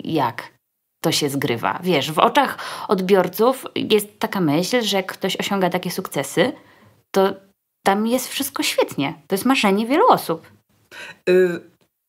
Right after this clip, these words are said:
Speaker 2: tak, to prawda, jest to marzenie wielu osób i kiedy patrzę na ten aspekt swojego życia, to jestem super wdzięczna i czuję się mega szczęściarą. Naprawdę. E, i to jest prawda, to jest niesamowite i to daje mi bardzo dużo radości, ale to w ogóle nie wyklucza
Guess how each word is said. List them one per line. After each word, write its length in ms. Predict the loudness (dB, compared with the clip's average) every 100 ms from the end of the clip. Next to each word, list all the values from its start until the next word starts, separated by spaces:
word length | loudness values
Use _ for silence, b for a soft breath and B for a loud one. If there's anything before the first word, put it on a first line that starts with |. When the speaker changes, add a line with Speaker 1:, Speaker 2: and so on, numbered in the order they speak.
| _
Speaker 2:
tak, 220 | 2 2
to 100 | 0
prawda, 320 | 2 2 4
jest 220 | 4 4 2
to 80 |
marzenie 320 | 2 2 0 0
wielu 240 | 0 2
osób 400 | 2 2 0 -2
i 520 | -4 -2 0 0 -2 0
kiedy 200 | 2 2
patrzę 340 | 4 2 2
na 120 | 2 2
ten 180 | 4
aspekt 320 | 2 0 -4 -6
swojego 380 | -4 0 0
życia, 260 | 0 2 2
to 140 | 4
jestem 280 | 0 2 -2
super 380 | 0 0 2 2
wdzięczna 640 | 2 0 0 -4 -6 -8 B B B B
i 60 | -4
czuję 300 | 2 4 4
się 320 | 4 4 6
mega 240 | 4 2
szczęściarą. 720 | 2 2 0 2 4 4 2 -4 -12 _ _ _
Naprawdę. 500 | 0 4 4 4 0 -2 B B 0
E, 220 | 4 4
i 120 | 2
to 120 | 2
jest 180 | 2 2
prawda, 360 | 2 4 4 2
to 120 | 4
jest 160 | 2 0
niesamowite 760 | 0 2 2 2 0 2 4
i 60 | 4
to 140 | 2
daje 260 | 4 4 4
mi 120 | 0
bardzo 260 | -2 -2 -4
dużo 280 | -2 2 2
radości, 560 | 4 2 0 -4 -4 B B B
ale 220 | 2 4 4
to 220 | 2 -2
w 60 |
ogóle 240 | 2 4 4
nie 120 | 4
wyklucza 840 | 0 2 2 2 6 6 6 4